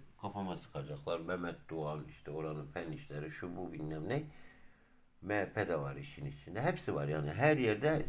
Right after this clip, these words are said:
siz bizi yok etmeye kalkarken hepiniz varsınız üç kuruş için. Neyse, e, oradan, e, yukarıdan geliyorlardı.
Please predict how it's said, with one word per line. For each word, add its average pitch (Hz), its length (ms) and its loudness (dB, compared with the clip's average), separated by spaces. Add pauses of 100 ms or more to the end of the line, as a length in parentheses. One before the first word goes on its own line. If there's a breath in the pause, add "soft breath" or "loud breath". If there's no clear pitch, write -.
siz 117 220 0
bizi 104 160 0
yok 127 220 6
etmeye 98 420 0
kalkarken 156 560 0 (500 loud breath)
hepiniz 110 800 0
varsınız 87 420 2 (100)
üç 143 180 -2
kuruş - 320 -6
için. - 320 -4
Neyse, 165 480 6 (1040 soft breath)
e, - 40 -6 (300)
oradan, 139 480 8
e, - 240 -6 (1300)
yukarıdan 98 500 2
geliyorlardı. 151 760 2